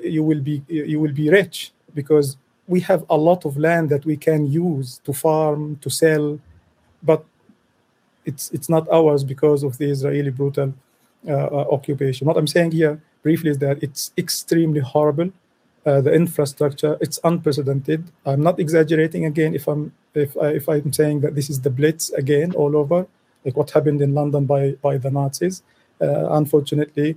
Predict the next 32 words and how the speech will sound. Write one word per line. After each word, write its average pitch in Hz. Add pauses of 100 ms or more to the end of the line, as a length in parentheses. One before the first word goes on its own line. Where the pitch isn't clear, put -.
(340)
by, 143 (100)
uh, 139 (140)
uh, 143 (140)
uh, 143 (460)
the, 143 (120)
the 139
Israeli 151
Zionists 156 (100)
who 147
claim 185
to 156
be 143
the 139
descendants 139
of, 131 (520)
uh, 143
uh, 143
the, 135
the 135
victims 147
of, 143
of 131
the 131
Holocaust 147
are 147
inflicting 208
yet 175 (380)
a 147
similar 156 (360)
plight, 156
similar 151
catastrophes 143